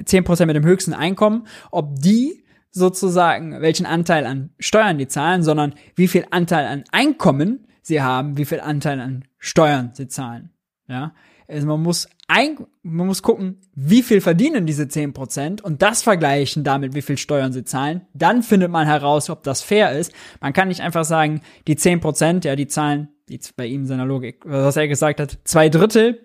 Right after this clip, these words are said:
die Zahl kann ich jetzt nicht aus dem Kopf, äh, bestätigen oder, äh, wie auch immer, aber geht nicht darum, ob die zehn Prozent zwei Drittel zahlen, weil wenn die zehn Prozent auch zwei Drittel des gesamten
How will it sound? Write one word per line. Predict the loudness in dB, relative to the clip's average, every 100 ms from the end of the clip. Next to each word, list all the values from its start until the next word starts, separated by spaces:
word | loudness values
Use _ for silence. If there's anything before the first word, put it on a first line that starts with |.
| -10
die | 0
Zahl | 0 2
kann | -2
ich | -4
jetzt | -4
nicht | -2
aus | -2
dem | -2
Kopf, | -2 -4 -4 -16 -10
äh, | -4 -4
bestätigen | -2 0 2 2 2 2 -4 -10 -12
oder, | -8 -6 -6 -12
äh, | -12 -6
wie | -6
auch | -4
immer, | -6 -8 -14 -20 -6
aber | 2 4 2 -2 _ 0
geht | 2
nicht | 2
darum, | 0
ob | -2
die | -4
zehn | 2 2 2
Prozent | -4 0 0 0
zwei | -2 -2
Drittel | -2 -4 -6
zahlen, | -4 -2 -2 -6 -12 _ _ _
weil | 2 2 0
wenn | -2 0
die | 0
zehn | 0 0
Prozent | 0 -2 -2 -2 -6
auch | -2
zwei | 2 2
Drittel | 4 2 0
des | -4 -4
gesamten | -2 -2 -2 -10 -12